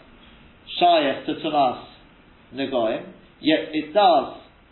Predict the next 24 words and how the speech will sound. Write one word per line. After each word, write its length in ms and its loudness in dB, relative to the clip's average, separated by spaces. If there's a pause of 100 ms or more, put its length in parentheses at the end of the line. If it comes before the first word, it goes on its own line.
(1300)
be, 320 -2
it 160 -6
is 220 0
Mekabel 480 0
Tumas 480 -2
El 160 0
Ameis, 420 -2 (1160)
so 80 -2
Kabel 420 2
Chemesh, 400 2
Or 140 4
Behema 360 0
Taneo, 440 -2 (500)
which 160 4
is 500 2
Mekabel 560 2
Tumas 300 -4
Negoim, 380 0
because 100 -12
we 100 -6
had 300 0
O, 300 -2
the 60 0
O, 380 0